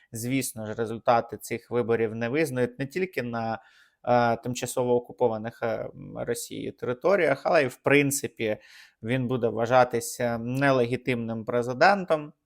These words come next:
Хоча глобально, на жаль, поки що це нічого сильно не змінить,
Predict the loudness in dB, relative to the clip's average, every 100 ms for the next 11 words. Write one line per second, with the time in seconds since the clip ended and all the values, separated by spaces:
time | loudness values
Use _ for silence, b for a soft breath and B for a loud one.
0 | _ _ -20 -4 -2 6 10 10 8 2
1 | 2 2 8 10 10 8 0 0 2 4
2 | 6 6 4 0 -2 -2 -6 -4 -6 0
3 | 0 2 -4 -4 -2 -2 -4 -4 -4 -4
4 | -8 -4 -2 -4 -6 -6 -2 -2 -4